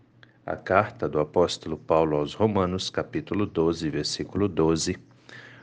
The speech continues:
onde o apóstolo Paulo escreve assim: "Alegrem-se na esperança, sejam pacientes na tribulação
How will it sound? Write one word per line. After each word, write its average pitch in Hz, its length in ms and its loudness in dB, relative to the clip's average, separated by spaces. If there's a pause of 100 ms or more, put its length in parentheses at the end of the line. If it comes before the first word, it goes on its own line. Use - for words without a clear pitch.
(120)
onde 87 220 2
o 90 40 8
apóstolo 87 540 2
Paulo 80 360 2
escreve 76 540 -4
assim: 69 400 -8 (680)
"Alegrem-se 92 1400 2 (600)
na 82 260 4
esperança, 87 960 2 (500)
sejam 127 460 4
pacientes - 1200 -2 (160)
na 85 220 0
tribulação 80 880 0